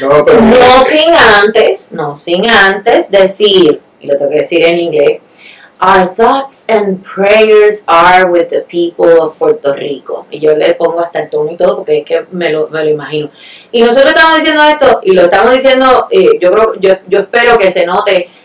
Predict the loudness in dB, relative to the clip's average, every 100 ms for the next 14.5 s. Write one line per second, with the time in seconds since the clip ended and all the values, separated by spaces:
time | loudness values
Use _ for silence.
0 | _ -2 2 2 2 0 0 -2 0 -2
1 | 0 2 2 4 4 4 2 0 0 2
2 | 2 2 2 0 -2 -6 -4 -2 0 0
3 | -4 -10 _ -4 0 2 2 2 2 2
4 | 0 0 0 0 0 0 2 0 0 0
5 | -2 -4 -4 -4 -6 -8 -4 -2 -2 -4
6 | -2 -2 0 0 0 -6 _ _ 0 2
7 | 4 4 4 2 -2 0 2 2 4 2
8 | 0 _ _ _ _ -16 0 2 4 4
9 | 4 2 2 2 2 2 2 4 2 2
10 | 2 2 2 2 0 0 0 2 4 4
11 | 4 4 4 4 4 2 0 0 2 2
12 | 0 2 2 2 0 2 2 2 2 2
13 | 2 2 2 2 2 2 0 0 0 0
14 | 0 0 2 0